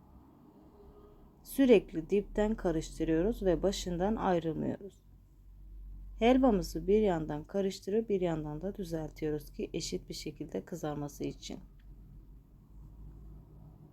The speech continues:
Beni ilk defa bu videoda izliyorsanız kanalıma abone olmayı,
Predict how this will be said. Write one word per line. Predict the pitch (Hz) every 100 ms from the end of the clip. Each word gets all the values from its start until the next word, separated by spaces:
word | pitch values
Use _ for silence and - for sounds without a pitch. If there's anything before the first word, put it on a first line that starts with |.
| - - - - - - - - - - - - - - - - - - - - -
Beni | 247 262
ilk | 262 254 180
defa | 170 160 156
bu | 196
videoda | 202 175 160 156
izliyorsanız | 151 175 175 180 - 151 143
kanalıma | - 165 180 156 147
abone | 139 175 180 170
olmayı, | 151 147 147 156 208